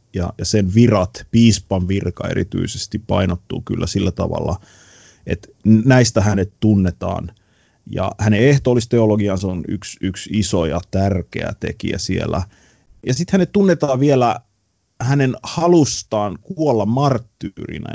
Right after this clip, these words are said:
ja siitä, miten hän puhuu niin kuin marttyyriudesta. Tullaan näihin teemoihin varmaan tässä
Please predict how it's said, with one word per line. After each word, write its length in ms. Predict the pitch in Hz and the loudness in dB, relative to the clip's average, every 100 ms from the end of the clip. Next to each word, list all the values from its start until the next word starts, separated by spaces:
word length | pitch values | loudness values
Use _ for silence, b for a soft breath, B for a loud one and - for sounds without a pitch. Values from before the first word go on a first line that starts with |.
| - | -12
ja 160 | - 101 | -12 -8
siitä, 260 | 113 110 | -6 -4
miten 280 | 101 104 98 | -2 -4 -4
hän 120 | 101 | -4
puhuu 320 | 98 120 110 82 | -4 -2 -2 -2
niin 120 | 78 | -4
kuin 120 | 98 | 0
marttyyriudesta. 840 | 127 - - - - - - - - - - | 2 2 -2 -12 -10 -10 -12 -12 -14 -10 2
Tullaan 260 | 160 156 | 4 6
näihin 320 | 151 143 139 - - - - - | 4 4 2 -2 -8 -16 -10 2
teemoihin 420 | 139 117 101 101 | 4 4 2 0
varmaan 360 | 107 101 87 | 0 0 -4
tässä 340 | - 95 - | -8 -10 -10